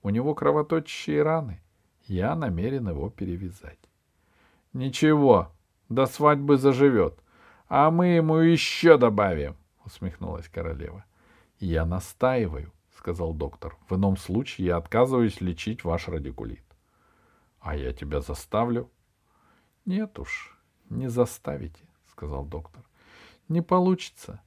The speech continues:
Меня пиратами не запугаешь». «А если разрешу, вылечишь?»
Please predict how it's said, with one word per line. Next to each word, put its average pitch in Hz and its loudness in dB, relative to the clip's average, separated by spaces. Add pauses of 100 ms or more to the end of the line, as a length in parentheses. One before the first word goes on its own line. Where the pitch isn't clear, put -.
(260)
Меня 165 -2
пиратами 82 -6 (380)
не 147 -4
запугаешь». 135 -8 (1200)
«А 160 4
если 175 2
разрешу, 156 4
вылечишь?» 170 0